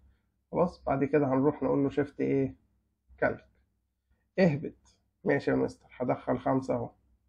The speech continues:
طلعت لي الكاف بكام أول مرة؟ بتلاتة. يبقى الكاف بتلاتة. شيفت كالك تاني، ههبط، هدخل سالب خمسة يا مستر أهو. بيساوي صفر.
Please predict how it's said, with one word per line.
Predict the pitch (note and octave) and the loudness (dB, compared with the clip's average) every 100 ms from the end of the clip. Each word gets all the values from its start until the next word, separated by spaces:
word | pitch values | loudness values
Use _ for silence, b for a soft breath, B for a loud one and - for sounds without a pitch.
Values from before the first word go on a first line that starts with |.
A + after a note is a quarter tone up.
| _ _ _ _ _ _ | _ _ _ _ _ _
طلعت | D3 C#3 D3 D3+ | 0 4 4 2
لي | C#3 | -2
الكاف | C#3+ D3+ D3 | 4 2 4
بكام | D3+ - D3+ | 0 6 6
أول | D3 D3 C#3+ | 8 6 6
مرة؟ | C3+ D3 D#3 F#3 A3 - _ | 6 6 6 2 0 -8 _
بتلاتة. | D3+ D3 D3 C3+ B2 - _ _ _ | 2 6 6 6 0 -10 _ _ _
يبقى | C3+ - | -6 -6
الكاف | B2 - D3+ | -10 4 4
بتلاتة. | D3+ D#3 D#3 D3 C3 B2+ _ _ _ _ _ _ _ _ _ _ | 6 4 6 6 4 -2 _ _ _ _ _ _ _ _ _ _
شيفت | - D3 D3 - | 0 0 0 -2
كالك | D3 D3+ D3 C#3 C#3+ | 6 8 8 4 2
تاني، | D3+ D3 C3+ A2+ - _ _ | 6 8 6 0 -14 _ _
ههبط، | - E3+ D3 B2 - | 4 6 6 -2 -10
هدخل | - C3 D3 - C#3 | -6 0 2 2 2
سالب | D3+ D3 D3 | 4 4 4
خمسة | D3 C#3+ C#3 | 2 2 0
يا | |
مستر | C3+ C3+ - B2 | 0 -2 -2 -2
أهو. | B2 A2 - _ _ - _ _ _ _ _ _ _ _ _ _ | -2 -4 -12 _ _ -20 _ _ _ _ _ _ _ _ _ _
بيساوي | C3+ B2+ - C#3+ D3 E3 B3 B3+ _ _ _ _ _ _ _ | -4 -4 0 4 6 6 4 0 _ _ _ _ _ _ _
صفر. | D3+ B2 - - | 2 2 -8 -20